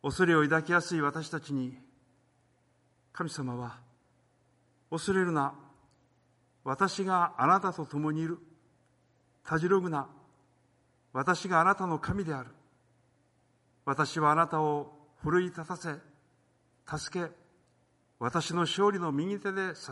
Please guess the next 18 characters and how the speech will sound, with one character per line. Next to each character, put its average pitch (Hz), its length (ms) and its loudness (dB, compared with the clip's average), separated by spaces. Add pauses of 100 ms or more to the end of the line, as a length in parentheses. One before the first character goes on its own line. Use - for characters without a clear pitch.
(140)
え 170 100 -2
る」 160 120 -12 (260)
と 175 280 -8 (1000)
語 147 80 2
り 143 120 2
か 143 100 -10
け 190 260 -2 (580)
続 151 200 -8
け 139 100 -2
て 139 80 -6
い 131 60 -4
て 139 100 -8 (420)
く 131 100 -16
だ 131 80 -4
さ 127 140 -10
い 127 60 -6
ま 127 120 -8
す。 - 220 -16